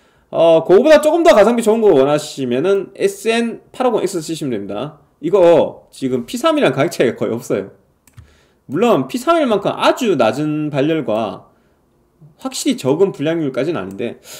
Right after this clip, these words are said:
웬디 에스엔 팔오공도 분량이 적은 편인데다가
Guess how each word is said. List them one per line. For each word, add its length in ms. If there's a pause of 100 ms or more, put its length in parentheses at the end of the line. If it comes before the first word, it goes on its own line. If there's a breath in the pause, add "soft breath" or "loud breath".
웬디 760
에스엔 300
팔오공도 420
분량이 360
적은 320
편인데다가 800